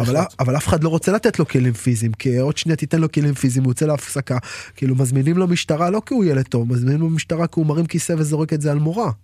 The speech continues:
Speaker 1: כן.
Speaker 2: פעמיים בשבוע, נכון? אז, אבל כן, יש איזה מקום שהילד הזה בעצם, האופן שבו הוא חווה את עולם המבוגרים,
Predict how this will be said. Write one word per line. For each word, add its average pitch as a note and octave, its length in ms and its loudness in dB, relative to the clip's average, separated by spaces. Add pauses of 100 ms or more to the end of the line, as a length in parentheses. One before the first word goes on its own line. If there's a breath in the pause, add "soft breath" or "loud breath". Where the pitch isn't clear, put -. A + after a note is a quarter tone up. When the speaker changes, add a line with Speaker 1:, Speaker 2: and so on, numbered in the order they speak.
(100)
Speaker 1:
כן. A2+ 240 -8
Speaker 2:
פעמיים B2+ 320 0
בשבוע, G#2+ 480 -2
נכון? E3+ 320 -6 (500 loud breath)
אז, A#2 280 -4 (760 loud breath)
אבל B2+ 260 -2 (160)
כן, A#3+ 400 -2 (280)
יש D#3+ 240 -6
איזה D#3 180 -4
מקום F#3 400 -6
שהילד C#3 640 -4
הזה C3+ 220 -2
בעצם, C3 520 -4 (260)
האופן A2+ 640 -6
שבו B2+ 320 -2
הוא D#3+ 140 0
חווה B2 520 -4
את C#3+ 140 -6
עולם C3+ 260 -2
המבוגרים, B2+ 760 -4